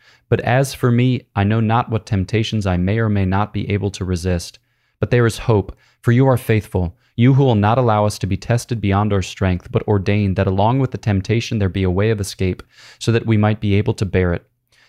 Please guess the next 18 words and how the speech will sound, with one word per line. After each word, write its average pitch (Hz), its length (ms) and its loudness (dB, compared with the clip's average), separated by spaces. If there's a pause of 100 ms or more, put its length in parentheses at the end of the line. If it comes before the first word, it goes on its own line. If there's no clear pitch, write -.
Therefore, 110 520 2
I 104 120 2
will 101 140 2
confess 117 500 -2
what 95 120 0
I 87 100 2
know 104 200 2
about 113 260 2
myself 104 540 -2
and 104 160 0
will 104 160 0
also 127 300 0
confess 110 440 -2
what 104 160 0
I 95 80 2
do 92 220 0
not 87 240 -2
know. 87 220 -4